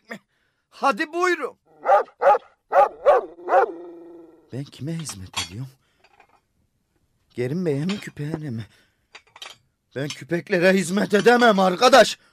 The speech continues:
Hem benim mesaimin ne zaman biteceği belli olmalı. Açıysak eşek değiliz ya. Ba-, bana bak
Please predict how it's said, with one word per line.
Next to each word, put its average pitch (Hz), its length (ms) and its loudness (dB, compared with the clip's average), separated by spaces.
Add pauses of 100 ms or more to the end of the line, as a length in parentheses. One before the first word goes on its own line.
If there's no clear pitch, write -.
(840)
Hem 233 180 -2
benim 269 200 6
mesaimin 294 500 6
ne 285 100 6
zaman 294 300 4
biteceği 294 400 2
belli 294 280 8
olmalı. 285 440 6 (600)
Açıysak 339 580 6
eşek 370 380 2
değiliz 381 380 6
ya. 359 260 8 (1400)
Ba-, 226 160 -16 (120)
bana 214 220 -2
bak 202 180 -4